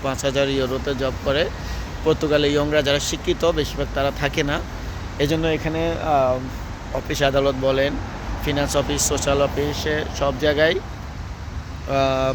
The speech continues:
ব্যাংকে গেলে দেখি যে ওই সব, আহ, পঁয়তাল্লিশ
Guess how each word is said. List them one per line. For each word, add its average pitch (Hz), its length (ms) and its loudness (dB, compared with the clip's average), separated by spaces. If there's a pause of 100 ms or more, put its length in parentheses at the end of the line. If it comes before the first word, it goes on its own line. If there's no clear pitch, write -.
ব্যাংকে 139 340 2
গেলে 143 240 2
দেখি 139 280 0
যে 156 180 2 (640)
ওই 147 240 4
সব, 156 260 4 (140)
আহ, 139 480 6
পঁয়তাল্লিশ 147 460 0